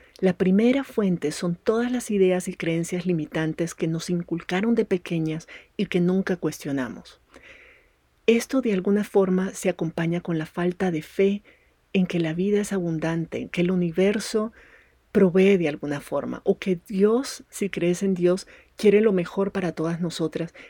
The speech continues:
y no nos va a desamparar. La otra fuente, y para mí la más importante, es la falta de fe en vos misma. La falta de confianza en tu capacidad de hacer o crear lo que querés,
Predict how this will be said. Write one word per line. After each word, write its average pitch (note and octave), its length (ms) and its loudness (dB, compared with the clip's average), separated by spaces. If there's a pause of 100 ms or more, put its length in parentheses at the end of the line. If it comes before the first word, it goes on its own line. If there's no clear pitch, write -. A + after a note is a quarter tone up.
(120)
y G3+ 80 4
no F#3 180 6
nos F#3+ 240 2
va E3+ 80 2
a D#3+ 60 0
desamparar. D3+ 720 -6 (840)
La E3+ 220 0
otra B3+ 340 2
fuente, - 720 -2
y F#3 80 -6
para D3+ 220 -6
mí F#3+ 180 4
la F#3 140 4
más F3 340 0
importante, D#3+ 800 -6 (420)
es F#3+ 180 2
la F3 100 2
falta F3 400 -2
de D3+ 80 -4
fe - 400 -4
en D#3 240 -2
vos E3+ 280 -2
misma. - 440 -8 (560)
La F3 120 0
falta F#3+ 320 -2
de G3+ 100 0
confianza F3 580 -2
en E3+ 200 -2
tu B3 140 0
capacidad F3+ 640 -2
de D#3+ 100 -2
hacer G3 560 -2
o G3+ 140 -2
crear D3+ 560 -2 (240)
lo E3 200 0
que D3+ 140 -4
querés, - 500 -10